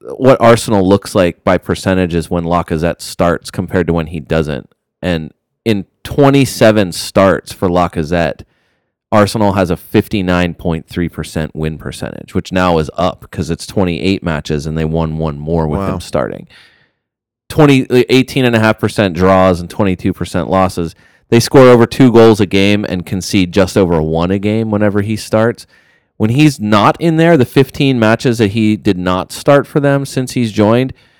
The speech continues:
Speaker 1: just a thirty-three percent win percentage. Lost sixty percent of the matches, which is nine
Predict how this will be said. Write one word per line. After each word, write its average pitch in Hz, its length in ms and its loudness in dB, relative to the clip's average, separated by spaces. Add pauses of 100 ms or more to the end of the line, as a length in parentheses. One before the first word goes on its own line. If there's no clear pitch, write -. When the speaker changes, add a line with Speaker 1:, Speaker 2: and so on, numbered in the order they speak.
(120)
Speaker 1:
just - 220 0
a 113 60 4
thirty-three 120 800 2
percent 85 600 -4
win 85 260 -4
percentage. 73 720 -8 (680)
Lost 110 440 4
sixty - 480 -2
percent 92 400 0
of 80 80 -2
the 80 60 -2
matches, 80 460 -6
which 78 240 -6 (120)
is 76 420 -8
nine 73 560 -6